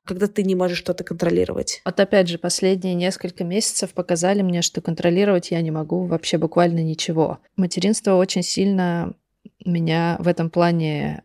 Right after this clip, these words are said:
Speaker 2: не прибило к земле, а как-то попустило. Вот именно меня в плане контроля очень сильно попустило. Сейчас я пытаюсь даже там.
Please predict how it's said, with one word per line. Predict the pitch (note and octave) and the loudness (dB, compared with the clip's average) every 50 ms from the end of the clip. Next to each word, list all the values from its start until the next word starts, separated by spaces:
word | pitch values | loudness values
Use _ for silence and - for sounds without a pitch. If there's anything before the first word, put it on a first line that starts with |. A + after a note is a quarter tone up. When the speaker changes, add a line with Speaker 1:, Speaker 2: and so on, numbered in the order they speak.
| _ | _
Speaker 2:
не | - - F#3+ F#3+ G3 | -6 -2 0 0 2
прибило | F#3+ G3+ G3 G3+ G3 C4+ C#4+ C4+ | 2 2 2 4 4 4 4 4
к | A3+ - | 2 2
земле, | F#3 F#3+ F#3+ F#3 F#3 F#3 F#3 F3 D#3+ D3+ | -2 -2 0 0 0 0 2 2 2 0
а | - - E3 | -2 -4 -6
как-то | - F3+ F3+ F3+ - - - F3 E3+ E3 E3 E3 D#3+ D#3 D#3 E3 _ _ _ _ _ | -4 -4 -4 -4 -4 -4 -2 -2 -2 0 -2 -4 -4 -6 -8 -12 _ _ _ _ _
попустило. | - G#3 - - A#3+ - - - - A3+ F#3+ E3 - - D#3 - _ _ _ _ - | 0 0 2 2 -2 -2 -2 -2 2 2 4 4 2 0 -4 -10 _ _ _ _ -6
Вот | - E3+ D#3+ - F3+ | -6 -6 -2 -2 0
именно | F3 F3 E3+ E3 | 0 0 0 0
меня | D#3+ E3 E3+ G3+ B3 B3+ | 0 2 2 2 2 2
в | - - | 0 2
плане | G#3 G#3 G3+ F#3 F3 | 2 2 2 2 2
контроля | - F#3 E3+ - G3+ G#3+ B3 B3+ G3+ F3+ - _ - | 0 0 0 2 2 4 4 4 2 0 0 _ 0
очень | G#3 G#3+ - - F3+ | 0 0 0 0 -4
сильно | - - F#3+ F#3 F3 E3+ | -2 0 0 0 0 -2
попустило. | E3 - E3 - E3 - - - D#3+ D3 D3+ - - - _ _ _ _ _ _ _ _ _ _ _ - | -6 -8 -10 -8 -8 -8 -6 -4 -4 -4 -4 -4 -10 -14 _ _ _ _ _ _ _ _ _ _ _ -16
Сейчас | - - - F3+ - A3 A3+ B3+ - - | -12 -10 -6 -2 0 2 2 2 2 2
я | G3 F#3 | 0 0
пытаюсь | - F#3+ - - F3+ E3+ D#3+ D#3+ | 0 -4 -2 0 0 0 0 0
даже | D#3+ D#3+ D3+ D3+ D3+ - | -2 -2 -4 -2 -4 -6
там. | _ - D3 - - F3 E3+ | _ -10 -12 -10 -10 -12 -12